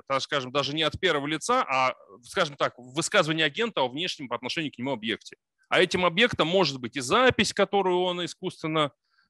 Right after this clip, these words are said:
скажем так, э, ну, с-, которую искусственно создали, внешность, которую искусственно смоделировали, все что угодно.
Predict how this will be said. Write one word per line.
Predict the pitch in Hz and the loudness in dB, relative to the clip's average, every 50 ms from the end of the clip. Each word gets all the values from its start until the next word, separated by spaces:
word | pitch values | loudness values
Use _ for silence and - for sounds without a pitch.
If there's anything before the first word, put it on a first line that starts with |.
| _ | _
скажем | _ - - 156 139 147 143 120 | _ 0 0 2 2 2 0 2
так, | - 151 139 131 - - | 4 4 4 2 2 0
э, | 143 139 135 135 135 135 135 135 131 127 127 | 0 2 4 4 4 4 4 4 2 2 0
ну, | 175 190 156 | 0 -2 -4
с-, | - - | -2 2
которую | - 180 170 - 180 156 | 2 4 4 6 4 4
искусственно | 139 - - 180 - - 156 147 | 4 2 0 -2 -2 -2 -4 -6
создали, | - - 165 147 127 143 160 147 139 131 131 131 113 | -6 -6 -8 -6 -2 0 2 2 2 2 0 -4 -6
внешность, | 120 139 180 220 247 254 247 220 - 214 185 - | -6 -6 -4 0 2 4 4 4 4 0 0 2
которую | - 190 180 - 185 175 165 | 2 2 2 2 2 0 0
искусственно | - - 175 - 160 143 | -2 -6 -8 -10 -10 -12
смоделировали, | - 165 165 151 170 170 160 151 | -12 -10 -8 -2 0 2 2 2
все | 135 - 247 240 | 2 2 2 2
что | - - 247 | 2 2 -2
угодно. | 233 196 190 143 107 101 | -2 -2 -2 -4 -4 -8